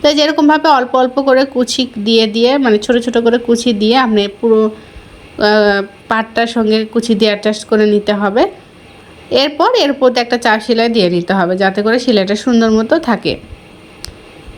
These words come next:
আর গলা তৈরি করার সময় আমরা সাধারণত কী করি, গোল গলার ম্যাক্সি গলা তৈরি করার সময় পট্টি কেটে গলাটাকে অ্যাডজাস্ট, অ্যাডজাস্ট করে নিই,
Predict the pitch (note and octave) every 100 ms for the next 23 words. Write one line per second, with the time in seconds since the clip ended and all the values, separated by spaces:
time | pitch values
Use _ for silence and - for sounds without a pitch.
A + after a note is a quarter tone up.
0 | - - A#3+ B3 B3 B3+ C#4 C#4 E4 E4+
1 | E4+ E4 E4 E4+ E4+ E4+ C#4 C#4 C#4 B3
2 | B3+ C4+ B3+ C4+ C4 C#4 B3+ A#3 A#3+ C4+
3 | B3+ A#3+ B3 C4 B3+ A#3 A#3 C4+ A#3 A3
4 | A3+ A#3 A#3 A#3 A3+ A#3 B3 B3+ C4 A#3+
5 | B3 A#3+ A3+ B3 A3+ G#3 G#3 G#3+ G#3+ G#3
6 | G3+ G#3 - - G#3+ G#3+ - - A3 G#3
7 | G#3 E4